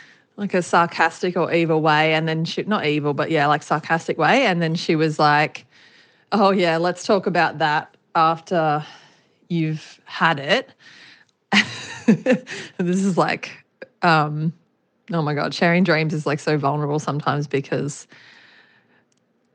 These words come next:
like, it's so weird. And then you're like, "Yeah, but I, I dreamed it. It was me."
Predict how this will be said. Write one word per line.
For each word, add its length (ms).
like, 520
it's 180
so 240
weird. 300
And 100
then 80
you're 100
like, 180
"Yeah, 140
but 140
I, 320
I 200
dreamed 340
it. 200
It 100
was 160
me." 460